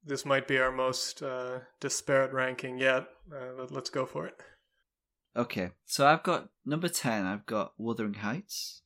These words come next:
Speaker 2: Um,
Speaker 1: Mm-hmm.
Speaker 2: I just, yeah, I just didn't get it. Um, number nine, I've got Love Affair. Number
Speaker 1: Mm-hmm.
Speaker 2: eight, Of Mice and Men.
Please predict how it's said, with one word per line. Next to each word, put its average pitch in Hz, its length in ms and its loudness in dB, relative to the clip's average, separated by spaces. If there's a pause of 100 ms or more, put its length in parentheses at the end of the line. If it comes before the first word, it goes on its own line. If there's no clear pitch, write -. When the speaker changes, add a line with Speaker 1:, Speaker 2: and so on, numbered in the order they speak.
(140)
Speaker 2:
Um, 98 560 -6 (400)
Speaker 1:
Mm-hmm. 139 240 -8 (540)
Speaker 2:
I 110 120 -2
just, - 360 -8 (420)
yeah, 101 200 -4
I 101 40 -6
just - 240 -10
didn't 113 260 -8 (340)
get 98 240 0
it. 113 180 -8 (500)
Um, 101 440 -6 (1080)
number 120 280 0
nine, 123 400 2
I've 123 160 -4
got 101 180 -8
Love 101 180 -6
Affair. 139 500 -8 (1700)
Number 113 340 -2
Speaker 1:
Mm-hmm. 90 80 -8
Speaker 2:
eight, 139 540 -2 (160)
Of 110 240 -8
Mice 110 380 -4
and 101 180 -6
Men. 135 380 -4